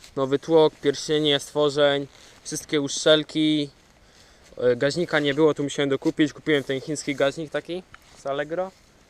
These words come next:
Nawet powiem wam, że się spisuje. Te, tą obudowę kupiłem też, bo była poczaskana.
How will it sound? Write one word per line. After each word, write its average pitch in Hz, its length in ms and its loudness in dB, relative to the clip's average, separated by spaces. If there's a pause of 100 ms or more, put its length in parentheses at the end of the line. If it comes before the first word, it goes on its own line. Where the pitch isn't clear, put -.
(200)
Nawet 170 320 -2
powiem 160 300 2
wam, 160 180 2
że 143 80 -6
się - 160 -4
spisuje. 151 560 -2 (1700)
Te, 170 180 6
tą 175 220 0
obudowę 156 360 4
kupiłem 156 380 -2
też, 156 200 -4
bo 135 440 -2
była 135 180 2
poczaskana. 170 800 2